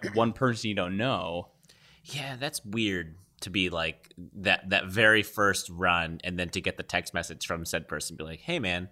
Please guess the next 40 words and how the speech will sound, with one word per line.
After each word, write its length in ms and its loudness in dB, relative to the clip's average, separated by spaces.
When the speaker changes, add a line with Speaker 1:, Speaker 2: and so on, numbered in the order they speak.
Speaker 1:
Do 80 2
you 80 6
do 140 6
that 140 6
a 40 2
lot? 460 0
Speaker 2:
No. 500 4
<laughs> 140 -12
Speaker 1:
I 40 10
was 100 8
gonna 120 4
say, 260 6
'cause 140 0
I 120 8
don't 180 6
do 120 2
that 140 8
a 60 -4
lot. 420 4
<laughs> 220 -6
I 80 8
mean, 140 10
Speaker 2:
You 40 12
Speaker 1:
in 40 8
my 80 10
Speaker 2:
s- 100 4
Speaker 1:
car. 440 8
I'm 80 6
like, 100 8
"Sorry, 180 10
man, 120 6
I 60 6
got 160 6
plans," 500 6
with 140 10
my 340 8
iPod 440 6
Shuffle. 400 4
Speaker 2:
Uh, 640 4
yeah, 380 6